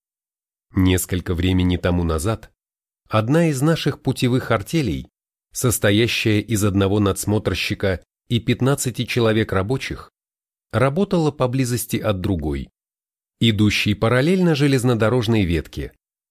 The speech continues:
на которой артель в сорок человек исполняла точно такую же работу по ремонту рельс и прокладке шпал.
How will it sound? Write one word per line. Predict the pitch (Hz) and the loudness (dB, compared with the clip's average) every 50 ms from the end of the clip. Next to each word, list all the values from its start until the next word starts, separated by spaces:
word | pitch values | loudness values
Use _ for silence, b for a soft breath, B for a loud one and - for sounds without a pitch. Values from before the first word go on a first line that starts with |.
| _ _ _ _ - | _ _ _ _ -4
на | - 98 98 92 | 0 0 0 2
которой | - 95 90 - 101 98 98 95 95 | 2 0 0 0 0 0 0 0 -2
артель | - - 107 101 98 - - 107 110 110 | -2 -2 0 0 0 0 0 0 0 0
в | 104 - | -2 -4
сорок | - - 113 107 104 98 - | -4 0 0 0 0 -2 -4
человек | - - 101 92 87 82 85 107 110 - - _ _ _ _ _ _ _ | -4 -4 -2 -2 -2 0 -2 -2 -4 -6 -10 _ _ _ _ _ _ _
исполняла | - 117 107 - - 127 120 127 139 156 170 160 156 151 | -2 -2 -2 0 2 2 2 4 4 4 4 2 2 0
точно | 156 - 175 185 180 - - 160 147 | 0 0 -2 -2 -2 0 0 0 0
такую | - 143 139 - 139 131 123 123 | 0 0 -2 0 0 0 0 0
же | 104 104 113 | 0 2 2
работу | 104 104 101 95 120 123 - 117 | 2 2 2 2 0 0 0 -2
по | 98 - 113 | -2 0 0
ремонту | 110 110 104 104 107 101 95 95 95 | 2 2 2 2 2 2 0 0 0
рельс | 90 98 107 123 120 - - - | 0 0 0 0 -2 -4 -8 -6
и | - 123 | -6 -6
прокладке | - - - 90 - - 95 92 - - 131 | -4 -2 -2 -2 0 -2 -2 -2 -2 -4 -6
шпал. | 123 - - - 151 123 87 78 _ | -6 -6 -4 -4 -4 -2 -4 -8 _